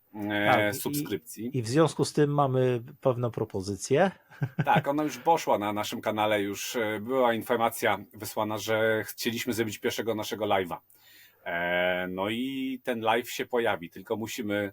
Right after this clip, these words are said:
Speaker 1: się chwileczkę do tego zebrać, zebrać pytania jakieś od was, jakiś tam plan sobie przygotować. Ale bardzo dziękujemy, że jesteście z nami i że nas subskrybujecie. A jak jeszcze
Speaker 2: No.
Speaker 1: tego nie robicie, no to prosimy o
Speaker 2: I że
Speaker 1: subskrypcję.
Speaker 2: możemy tworzyć dla was, e, fajne kolejne odcinki.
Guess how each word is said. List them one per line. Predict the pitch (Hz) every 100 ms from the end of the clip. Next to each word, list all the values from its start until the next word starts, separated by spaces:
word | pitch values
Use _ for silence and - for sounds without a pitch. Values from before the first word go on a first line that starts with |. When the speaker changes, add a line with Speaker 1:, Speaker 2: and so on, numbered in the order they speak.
| - - _
Speaker 1:
się | - 123
chwileczkę | 131 127 - 117
do | 101
tego | 101
zebrać, | 98 143 131 117
zebrać | 101 98 95
pytania | - - 143 135 127
jakieś | 117 113 123
od | 104
was, | 110 101 - -
jakiś | 98 - -
tam | 101 90
plan | 151 147
sobie | - 123
przygotować. | - 113 113 113 107 - - _ _ _ _ _ _ _ _ _ -
Ale | 139 147
bardzo | 151 127 123
dziękujemy, | 120 - 123 120 120 117 - _ -
że | 110 113
jesteście | 104 104 - 107
z |
nami | 104 107 107 101 107 _ _
i | 107 98 98 92 92 95
że | 92
nas | 98 -
subskrybujecie. | 113 - 165 185 143 - - _ _ _ - -
A |
jak | 143 190
jeszcze | 165 262
Speaker 2:
No. |
Speaker 1:
tego | 131 135
nie | 123
robicie, | 117 113 170 - _ -
no | 95
to | - 151
prosimy | 139 131 92 87 110
o | -
Speaker 2:
I |
że | -
Speaker 1:
subskrypcję. | - 165 151 170
Speaker 2:
możemy | 151 143 156
tworzyć | 165 151 127 156
dla | 131 117
was, | 120 135 143
e, | 127 131
fajne | - 117 113 135
kolejne | 131 117 107 117
odcinki. | - 143 123 -